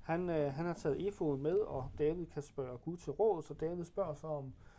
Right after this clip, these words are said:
efter han har befriet byen her, hvis han nu bliver her,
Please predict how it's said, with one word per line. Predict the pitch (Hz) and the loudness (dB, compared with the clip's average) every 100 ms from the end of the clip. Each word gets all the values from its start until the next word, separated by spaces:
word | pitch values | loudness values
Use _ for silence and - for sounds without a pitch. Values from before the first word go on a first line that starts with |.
| - - - - | -16 -14 -8 -2
efter | 175 - | -2 -2
han | 147 | -2
har | 143 | -2
befriet | 135 156 - 220 147 | -4 -6 -4 -4 -4
byen | 208 214 156 | -4 -4 -2
her, | 170 | 0
hvis | 143 151 | -2 -2
han | 165 | -2
nu | |
bliver | 208 190 202 | -2 0 0
her, | - - 196 | 2 2 2